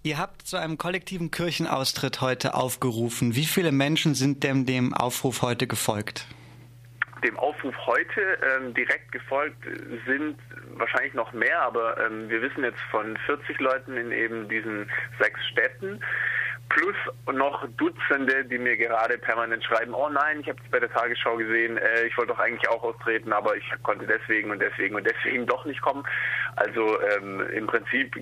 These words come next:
Speaker 2: ging's nicht nur unbedingt darum, dass die Leute jetzt genau austreten, sondern wir machen halt quasi auch das Event zu den Hunderttausenden Austritten jährlich,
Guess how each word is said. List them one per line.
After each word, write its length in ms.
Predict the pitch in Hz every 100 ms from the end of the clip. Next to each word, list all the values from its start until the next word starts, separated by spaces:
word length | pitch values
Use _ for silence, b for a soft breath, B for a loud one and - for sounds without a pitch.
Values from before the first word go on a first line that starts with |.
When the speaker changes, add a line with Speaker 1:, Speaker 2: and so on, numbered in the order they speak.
| 123
Speaker 2:
ging's 260 | 131 147 151
nicht 240 | 156 139
nur 180 | 143 139
unbedingt 360 | 139 135 131 123
darum, 360 | 117 117 117
dass 100 | 123 -
die 60 | 110
Leute 200 | 113 117
jetzt 240 | 120 127 -
genau 300 | 113 127 160
austreten, 560 | 123 139 - 131 127
sondern 420 | 113 113 110 107
wir 160 | 110 113
machen 260 | 117 127 120
halt 220 | 113 -
quasi 320 | 107 107 107
auch 140 | 107 - - -
das 160 | 113
Event 340 | 117 110 139 - -
zu 80 | 127
den 340 | 120 127 123 123
Hunderttausenden 840 | 135 123 - 117 120 117 113 107
Austritten 600 | 113 120 - 117 110 104
jährlich, 480 | 104 107 127 127